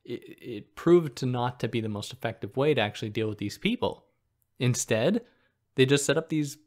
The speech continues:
prisons, they just threw up some walls and just shoved people in them, and, like, "Okay,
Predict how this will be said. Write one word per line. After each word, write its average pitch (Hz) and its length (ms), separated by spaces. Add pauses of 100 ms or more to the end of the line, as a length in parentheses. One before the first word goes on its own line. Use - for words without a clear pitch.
(120)
prisons, 156 600
they 127 80
just - 160
threw 139 140
up 143 80
some 123 160
walls 101 420 (140)
and 120 160
just 127 180 (120)
shoved 131 380
people 104 300
in 101 100
them, 165 180 (280)
and, 131 140
like, 123 160
"Okay, 160 380